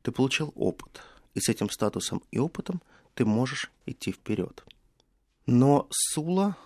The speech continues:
навсегда поймёт одну простую вещь, что Марий его самый страшный и чудовищный враг. Сула практически всю свою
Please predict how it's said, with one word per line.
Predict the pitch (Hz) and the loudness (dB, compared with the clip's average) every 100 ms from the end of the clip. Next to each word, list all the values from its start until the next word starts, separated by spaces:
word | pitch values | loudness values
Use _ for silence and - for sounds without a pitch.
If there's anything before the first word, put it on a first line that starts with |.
| - - | -20 -2
навсегда | 120 113 - - - 104 104 131 151 - _ _ _ _ _ _ _ _ _ _ _ - | 2 4 2 -2 -4 -2 0 0 -2 -8 _ _ _ _ _ _ _ _ _ _ _ -2
поймёт | 101 95 98 110 | 0 0 -2 -4
одну | - - | -8 -10
простую | 92 - - - 92 | -10 -12 -12 -10 -8
вещь, | 92 - - - _ _ _ _ _ _ | -8 -12 -16 -20 _ _ _ _ _ _
что | - 117 | -4 2
Марий | 107 120 165 175 185 _ - | 4 4 2 0 -4 _ -6
его | 98 90 107 - | -4 -2 -4 -4
самый | - 113 113 139 - | -4 -2 -2 -4 -6
страшный | - - 110 98 - - - | -12 -4 -2 -2 -4 -8 -10
и | - | -10
чудовищный | - - 87 87 - 90 | -8 -4 -4 -4 -6 -6
враг. | 90 - - - - _ _ _ _ - | -8 -12 -18 -20 -20 _ _ _ _ -2
Сула | - 226 202 | 4 6 6
практически | - 123 117 160 - - 147 - | 4 0 -4 -6 -6 0 0 0
всю | - - 175 | -4 -2 0
свою | 139 107 117 131 | -2 0 2 2